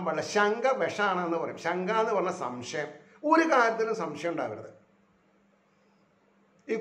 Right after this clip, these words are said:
കുറുക്കന് മുന്തിരിങ്ങ പുളിക്കുന്നു പറഞ്ഞത് ഏതുപോലെയാ? ഉദ്യമിച്ചു കിട്ടിയില്ല, അതേപോലെ ആവരുത്. ഉദ്യമം സഫലായാൽ, മനഃശുദ്ധിയോട് കൂടിയിട്ട് ഉദ്യമിച്ചാൽ ആഗ്രഹിച്ച കാര്യം നടക്കും.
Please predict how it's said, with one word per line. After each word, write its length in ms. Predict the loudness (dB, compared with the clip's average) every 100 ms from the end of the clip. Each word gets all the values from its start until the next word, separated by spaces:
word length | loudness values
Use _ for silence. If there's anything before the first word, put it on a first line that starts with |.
| 6
കുറുക്കന് 460 | 6 6 4 6 4 0 -12 -20 _ _ 0
മുന്തിരിങ്ങ 460 | 4 6 6 6 2
പുളിക്കുന്നു 380 | 0 0 2 4 4
പറഞ്ഞത് 400 | 4 2 2 0 -4 -10 -16 2 4
ഏതുപോലെയാ? 540 | 6 4 4 6 4 2 -4 -6
ഉദ്യമിച്ചു 560 | -4 -2 -2 0 -2 -4 -8
കിട്ടിയില്ല, 380 | -6 -2 2 0 0 -10 -14 0
അതേപോലെ 320 | 2 4 2 0
ആവരുത്. 240 | -2 -6 -14 -20 _ _ _ _ 0
ഉദ്യമം 600 | 0 2 6 6 8 2 2
സഫലായാൽ, 840 | 2 4 6 6 6 6 2 2 -2 -14 -8 -2
മനഃശുദ്ധിയോട് 720 | -2 -2 -2 -2 6 8 8 4
കൂടിയിട്ട് 440 | 0 -4 -4 -2 -2 -2
ഉദ്യമിച്ചാൽ 720 | -4 2 2 2 -2 4 4 4 -2 -14 -4 2
ആഗ്രഹിച്ച 380 | 2 4 2 4 -2
കാര്യം 260 | -2 -4 -4
നടക്കും. 300 | -4 -2 -2